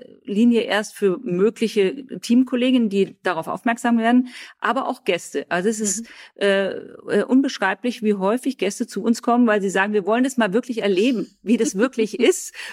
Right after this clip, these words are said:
Speaker 1: Und, äh, die sitzen dann im Restaurant und sagen, können Sie nicht doch auch noch mal den kleinen, äh, TikTok-Move machen? Und, äh, auch Kinder, die sagen, wir wollen dahin und wollen das mal erleben. Und das ist, äh, unbeschreiblich, was das, äh, für eine Anziehungskraft hat.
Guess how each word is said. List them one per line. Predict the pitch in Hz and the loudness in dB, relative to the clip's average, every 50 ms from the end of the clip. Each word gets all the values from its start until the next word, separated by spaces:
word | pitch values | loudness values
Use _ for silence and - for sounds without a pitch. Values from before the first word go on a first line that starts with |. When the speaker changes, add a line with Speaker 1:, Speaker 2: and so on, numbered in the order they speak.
| - 247 _ - | -16 -14 _ -2
Speaker 1:
Und, | 208 208 208 214 208 - - | -2 0 0 -2 -4 -4 -2
äh, | - 202 208 202 196 196 190 185 | 0 2 4 4 4 4 2 2
die | 165 220 208 | 0 0 0
sitzen | 233 262 262 - | 0 0 0 0
dann | 247 233 | 0 2
im | 233 226 | 2 2
Restaurant | 196 208 226 - - 220 180 202 196 220 240 226 | 0 0 -2 0 0 0 2 2 2 2 0 0
und | |
sagen, | 190 208 196 208 208 196 | 2 2 2 0 0 -2
können | - 233 226 220 | -4 -2 -2 -2
Sie | 208 214 | -2 -2
nicht | 208 196 - | -4 -2 -2
doch | 220 220 | -4 -4
auch | - - 220 | -2 -2 -2
noch | 220 214 | 0 2
mal | 214 208 | 2 2
den | 196 208 185 | 0 0 -2
kleinen, | - - 185 185 190 190 190 185 | 0 0 0 0 0 -2 -6 -6
äh, | 180 170 185 175 | -2 -2 -2 -2
TikTok-Move | - - 247 - - 240 214 - 208 214 240 269 262 - - | -2 -4 -4 0 0 -2 2 4 4 4 4 4 2 0 0
machen? | 214 220 240 254 262 240 240 220 | 0 0 0 0 -2 -4 -6 -6
Und, | - 202 220 220 208 - | -4 -4 -4 -4 -4 -4
äh, | - - 196 196 190 190 - - - - - _ - | -2 -2 0 0 -2 -4 -10 -20 -20 -20 -12 _ -2
auch | 214 208 - - - | -2 -2 -2 -4 -8
Kinder, | - - 247 269 330 302 262 226 | 0 2 4 4 4 4 2 0
die | 208 214 | 0 -2
sagen, | 196 180 190 196 196 196 208 208 | -2 -2 -2 -2 -2 -2 -2 -2
wir | 202 180 | -2 0
wollen | 190 208 208 208 | 0 -2 0 0
dahin | 185 196 208 233 247 247 247 233 202 | -2 -2 0 2 4 4 4 2 0
und | - 208 170 | -2 -2 0
wollen | 196 196 202 | 0 0 0
das | 190 190 - | -2 -4 -6
mal | 196 - | -4 -2
erleben. | 175 185 190 190 208 220 220 214 190 | 0 0 2 4 4 2 2 -2 -6
Und | - - 185 170 - | -6 -8 -8 -6 -6
das | 202 - - | -6 -6 -6
ist, | 214 - - | -10 -10 -10
äh, | - - - 190 185 185 | -10 -4 -2 0 0 0
unbeschreiblich, | - 233 240 220 220 - - 196 190 196 - 214 220 208 - - | 0 0 0 0 0 -2 -2 -4 -4 -4 -2 -4 -6 -6 -4 -6
was | 185 185 - | -6 -6 -4
das, | - 190 185 - - - - | -6 -6 -6 -6 -10 -12 -8
äh, | - - 180 175 175 175 170 | -4 -2 -2 -2 -2 -2 -6
für | - - 208 | -6 -4 -2
eine | 196 180 | -2 -2
Anziehungskraft | - 196 - - - 147 147 - - - 139 - - - | -2 -4 -6 -4 -4 -4 -4 -6 -8 -12 -12 -12 -12 -18
hat. | 147 | -18